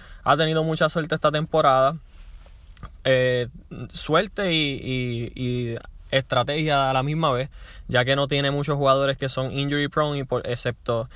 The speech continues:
su mejor jugador Anthony Davis, quienes no habían sufrido de ninguna lesión o de baja, pocas bajas por lesión a lo largo de esta temporada. Hasta esta semana que sí, Anthony Davis,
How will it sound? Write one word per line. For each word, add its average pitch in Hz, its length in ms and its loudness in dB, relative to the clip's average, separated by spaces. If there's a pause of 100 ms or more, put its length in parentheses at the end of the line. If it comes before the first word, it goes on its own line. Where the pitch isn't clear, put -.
(200)
su - 160 -6
mejor 120 280 0
jugador 139 320 2
Anthony 139 320 -2
Davis, 143 500 -2 (480)
quienes 120 260 -4
no 120 140 0
habían 151 220 0
sufrido 147 520 -2
de 139 100 -2
ninguna 135 420 -2
lesión 143 460 -2
o 135 140 0
de 120 120 0 (100)
baja, 131 280 4 (100)
pocas 139 300 2
bajas 143 240 0
por 147 160 -2
lesión 143 460 -4 (400)
a 123 120 4
lo 123 80 2
largo 123 240 2
de 143 60 2
esta 143 160 0
temporada. 147 640 4
Hasta 131 220 -2
esta 131 200 -2
semana 139 380 0
que 127 140 -4
sí, 143 180 -4
Anthony 135 360 -4
Davis, 135 380 -4